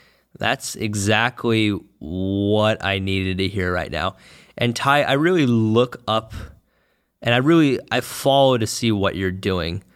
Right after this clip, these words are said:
to see how I can improve. And I definitely, w-, the biggest thing I see out of Tai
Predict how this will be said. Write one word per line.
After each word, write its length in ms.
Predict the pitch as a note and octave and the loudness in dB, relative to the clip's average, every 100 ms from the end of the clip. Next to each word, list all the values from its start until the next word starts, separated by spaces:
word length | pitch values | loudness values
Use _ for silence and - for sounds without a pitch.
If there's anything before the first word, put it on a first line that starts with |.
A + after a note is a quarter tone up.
| _ | _
to 80 | - | -10
see 160 | - A#2 | -2 0
how 140 | G2 - | 0 0
I 180 | G2+ | -2
can 180 | G2 F#2+ | -2 -6
improve. 460 | F2 - C#2+ D2 - _ - - _ - - | -10 -8 -6 -6 -10 _ -20 -20 _ -20 -8
And 200 | F2+ A#2 | -2 0
I 60 | A#2 | 2
definitely, 400 | C#3 D3 C3+ B2+ | 0 2 0 0
w-, 200 | A2+ B2 | 0 -2
the 100 | C3+ | 0
biggest 220 | F3+ F#3+ | 0 0
thing 120 | D#3+ | 0
I 60 | C3+ | 0
see 200 | - B2 | 2 2
out 100 | G#2+ | 0
of 80 | G2+ | 0
Tai 300 | G2 F2+ | -2 -2